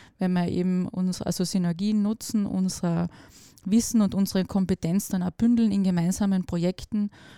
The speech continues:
Und ich find's eben ganz wichtig, dass eben die Studierenden,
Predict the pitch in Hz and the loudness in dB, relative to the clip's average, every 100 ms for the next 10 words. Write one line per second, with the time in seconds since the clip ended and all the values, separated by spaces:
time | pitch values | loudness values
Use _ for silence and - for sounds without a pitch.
0 | - - 196 185 220 214 196 185 180 - | -10 -2 0 2 0 0 2 0 0 0
1 | 208 - 202 185 180 - 190 180 175 - | -2 -2 -4 -4 -4 -4 -2 -2 -2 -4
2 | 180 202 202 190 180 180 | -2 0 2 2 2 0